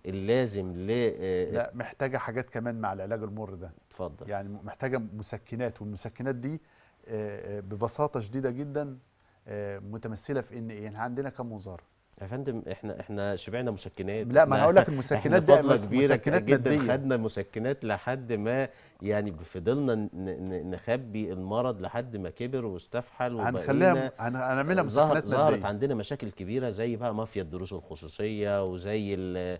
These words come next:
Speaker 2: أنا هقترح حاجة.
Speaker 1: اتفضل يا فندم.
Speaker 2: هقترح حاجة طالما أنت حضرتك بتدور على الحلول بعملية، بطريقة عملية وبتحب ال-، ال-، الحاجة العملية يعني.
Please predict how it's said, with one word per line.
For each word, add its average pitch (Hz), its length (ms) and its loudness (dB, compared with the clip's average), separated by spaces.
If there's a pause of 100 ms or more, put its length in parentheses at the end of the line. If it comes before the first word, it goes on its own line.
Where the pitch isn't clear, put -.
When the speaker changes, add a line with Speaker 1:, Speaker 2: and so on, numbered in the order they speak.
Speaker 2:
أنا 139 160 2
هقترح 170 340 0
حاجة. - 220 -6
Speaker 1:
اتفضل 92 380 0
يا 85 60 -4
فندم. 73 220 -12 (160)
Speaker 2:
هقترح 143 360 -2
حاجة 135 240 0
طالما 135 300 -2
أنت 120 140 -4
حضرتك 117 360 -4
بتدور 110 320 2
على 107 120 0
الحلول 120 420 -4 (400)
بعملية، 110 640 -2
بطريقة 113 420 0
عملية 117 560 4 (260)
وبتحب 123 380 -6
ال-، 107 200 -4
ال-، 104 320 -10
الحاجة 123 280 -4
العملية 104 440 -2
يعني. 85 160 -10